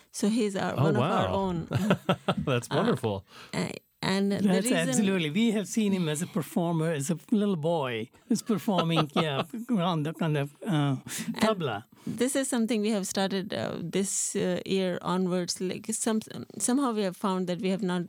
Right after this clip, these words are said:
Speaker 1: ev-, been able to get dates from the big name artist during the November, December time frame. So our November generally remains, uh, like, without any concert. So,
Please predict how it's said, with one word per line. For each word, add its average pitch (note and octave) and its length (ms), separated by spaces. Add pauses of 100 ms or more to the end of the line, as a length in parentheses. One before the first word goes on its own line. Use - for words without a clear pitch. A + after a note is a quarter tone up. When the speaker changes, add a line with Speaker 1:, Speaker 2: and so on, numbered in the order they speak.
Speaker 1:
ev-, F3 560
been F3+ 180
able E3+ 200
to F3+ 80
get E3 420
dates F3 340
from F3 200
the E3+ 100
big E3+ 260
name F3 220
artist E3+ 480 (480)
during F3+ 380
the E3+ 120
November, E3+ 460
December F3+ 460
time F3+ 280
frame. F#3 360
So G#3 340
our F3+ 220
November F#3 540
generally G3 680
remains, F3 480 (240)
uh, E3 60
like, D#3+ 220
without E3 320
any F3 180
concert. F3 520 (440)
So, G3 480